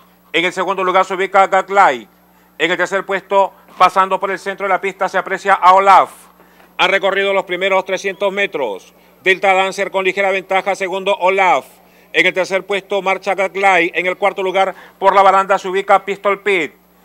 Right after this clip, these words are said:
Van ingresando así a la última curva. Delta Dancer por dentro,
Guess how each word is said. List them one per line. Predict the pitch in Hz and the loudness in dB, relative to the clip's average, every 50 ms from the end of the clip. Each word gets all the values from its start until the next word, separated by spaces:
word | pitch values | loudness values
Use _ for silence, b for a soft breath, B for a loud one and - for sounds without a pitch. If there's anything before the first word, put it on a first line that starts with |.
| b b b b _ | b b b b _
Van | - 175 190 196 | 2 2 2 2
ingresando | 196 190 185 180 190 190 196 196 | 0 -4 -4 -2 -2 -2 2 2
así | 196 180 - 202 202 202 190 - | 0 0 0 -2 -2 -2 2 2
a | 180 185 | 4 4
la | 185 196 | 4 4
última | 196 185 196 202 196 185 | 2 0 0 0 0 0
curva. | 190 202 196 185 165 151 127 107 101 95 - b b b b b _ - | 0 -4 -4 0 2 2 2 2 0 -4 -8 b b b b b _ -2
Delta | 190 202 190 - 208 196 190 | -2 -2 0 4 4 4 6
Dancer | 190 196 190 - 208 196 - | 6 2 2 0 -4 -4 -2
por | 196 196 190 | -2 -2 0
dentro, | 196 196 185 - 190 202 | -2 -4 -4 -2 -2 0